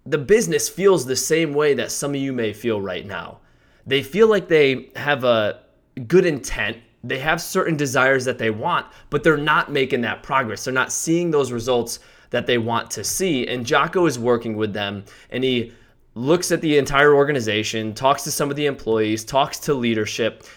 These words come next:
and he sits down with the managers and he breaks down everything that's going on in the organization and starts to ask them, "What are you all trying to accomplish?"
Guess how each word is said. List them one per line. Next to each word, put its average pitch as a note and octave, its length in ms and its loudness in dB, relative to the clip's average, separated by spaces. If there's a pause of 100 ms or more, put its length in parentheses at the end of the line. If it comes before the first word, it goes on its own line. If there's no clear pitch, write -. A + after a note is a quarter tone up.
and C3 140 -4
he C#3 40 -2
sits E3+ 320 -2
down C#3+ 600 0
with A2+ 480 -2
the A#2 60 -4
managers A#2+ 680 -2
and A2 200 -4 (360)
he - 180 -4
breaks F3 400 0
down D#3+ 380 0
everything D#3+ 460 -2
that's C#3 200 0
going B2 280 0
on A2+ 160 2
in G#2+ 60 -4
the G#2+ 100 -2
organization G#2 640 -2
and G#2+ 80 -10
starts D3+ 260 -2
to - 160 -8
ask D3 260 -2
them, A2+ 180 -2
"What C#3+ 120 0
are F#3+ 40 -4
you F#3 100 0
all D#3+ 120 2
trying C3 320 -4
to A#2 160 -2
accomplish?" G#2 720 -6